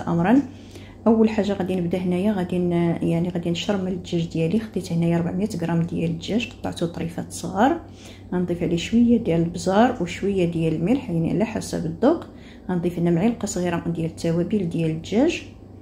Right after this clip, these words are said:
آه، شويه ديال البودره ديال الثوم، يعني راس معلقه صغيره، وواحد معلقه كبيره ديال لا موطارد، ومعلقه كبيره ديال الصلصه ديال الصوجا.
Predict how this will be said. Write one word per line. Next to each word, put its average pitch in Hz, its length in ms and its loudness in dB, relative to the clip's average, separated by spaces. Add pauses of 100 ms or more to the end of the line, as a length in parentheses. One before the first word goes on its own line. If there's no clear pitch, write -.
(400)
آه، 180 120 2
شويه 190 480 -2
ديال 170 200 2
البودره 170 340 0
ديال 165 240 0
الثوم، 190 260 -2
يعني 156 180 0
راس 160 200 -4
معلقه 190 300 -4
صغيره، 165 580 0 (160)
وواحد 180 420 0
معلقه 175 360 -2
كبيره 170 460 0 (120)
ديال 160 280 -2
لا 160 260 -2
موطارد، 196 540 0 (760)
ومعلقه 202 600 4
كبيره 196 400 -2
ديال 170 160 -2
الصلصه 185 600 -2
ديال 170 160 2
الصوجا. 170 560 2